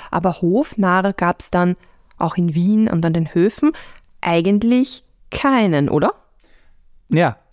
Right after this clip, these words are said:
Speaker 2: das stimmt. Es gibt eine lange Pause, aber es gibt tatsächlich heute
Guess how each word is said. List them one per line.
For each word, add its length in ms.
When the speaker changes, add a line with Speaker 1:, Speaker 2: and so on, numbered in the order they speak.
Speaker 2:
das 200
stimmt. 380
Es 140
gibt 180
eine 140
lange 500
Pause, 920
aber 540
es 200
gibt 220
tatsächlich 580
heute 320